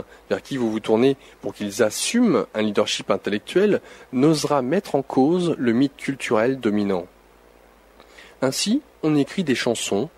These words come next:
on raconte des récits, on tourne des films, on donne des conseils, on offre des prières et on élève des enfants d'une façon qui perpétue le mythe. Alors,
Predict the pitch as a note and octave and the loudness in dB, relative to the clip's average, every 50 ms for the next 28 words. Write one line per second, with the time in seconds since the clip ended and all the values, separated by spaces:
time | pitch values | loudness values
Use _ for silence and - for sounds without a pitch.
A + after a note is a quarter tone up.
0 | - - A3 G2 G2 G#2+ A2 - C3 C3 A#2 G2 F#2 F2+ A2+ C3+ - - - G#2 | -10 -4 -4 -2 -2 -2 -2 0 2 2 2 2 0 0 0 -2 -2 -4 -6 -6
1 | G2+ - _ - - - - A#2+ A2+ - - C3 B2+ C3 D#3 F3 - - - G#2+ | -8 -8 _ -20 -16 -8 -2 -2 -2 -2 0 0 2 2 2 2 0 -2 -2 -2
2 | G#2 G#2+ A2 A2 G#2 - - G#2+ G2+ G2+ A2 A2 G#2+ G#2 B2 - - D3+ C#3 - | 0 2 2 0 0 -2 -4 -4 0 2 2 2 2 0 -2 0 0 -2 -2 0
3 | - G#2 F#2+ F#2+ G2+ G#2 - - - - - - A2 A2 A2 B2 C3+ - - - | -2 -2 -2 -2 -4 -6 -8 -12 -18 -16 -6 -2 0 2 2 2 0 0 -2 -2
4 | C3+ B2+ B2+ - - F3+ E3 D3 C3+ B2+ B2+ D3+ C3+ A#2+ G#2+ G#2+ G#2+ A2 A2 A#2 | -2 -2 -2 -2 -4 0 2 4 4 4 4 2 2 2 2 2 2 4 2 2
5 | A2+ A#2 A#2 A2 G#2+ A#2 G#2+ - - C#3 C3+ C3+ B2 A2 - A2+ G#2+ - D3+ D3 | 2 2 0 0 2 2 0 2 2 0 0 0 -2 0 0 -2 0 0 -4 -4
6 | - - A3 - - - C3+ - - - B2 - - - B2+ A2+ G#2+ G2 F#2+ F#2+ | -4 -6 -10 -6 -2 -2 -2 -2 0 -4 -4 -4 -4 -4 -2 -2 -2 -2 -4 -6
7 | F2+ - - - - - - - - - - - - - - - A2+ A2+ A#2+ C3+ | -10 -12 -14 -20 -20 -20 -20 -20 -20 -20 -20 -20 -20 -18 -8 -2 0 2 4 4
8 | E3 F3 D#3+ - | 4 4 2 0